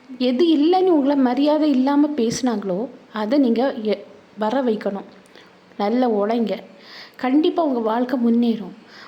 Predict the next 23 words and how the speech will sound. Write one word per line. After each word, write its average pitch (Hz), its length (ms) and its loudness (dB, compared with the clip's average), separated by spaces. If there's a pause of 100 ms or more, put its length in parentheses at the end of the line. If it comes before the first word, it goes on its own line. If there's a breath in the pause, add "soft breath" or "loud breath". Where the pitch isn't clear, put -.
(120 loud breath)
உங்க, 233 240 0
நீங்க 240 220 0
வளர்ந்து, 285 880 0 (100)
நீங்க 247 240 0
ஆ-, 262 300 -2 (200)
நல்ல 277 380 0
பெருகி 320 480 2
நிக்கும்போது, 202 800 0 (520 loud breath)
நீங்க 233 200 0
வ-, 226 400 -2
அந்த 226 180 0
வளர்ச்சி 285 420 -2
வந்து 269 480 0 (600 loud breath)
கொஞ்சம் 349 320 2
நெஞ்சம் 311 340 0
வளர்ச்சியா 214 240 -2
இருக்கக்கூடாதுங்க. 202 920 -4 (100)
அவங்களே 220 640 0
வியக்கும் 285 540 -2
அளவுக்கு 240 540 0
நீங்க 247 360 0
வாழ்க்கையில 190 380 -2
வளரணும். 202 600 -2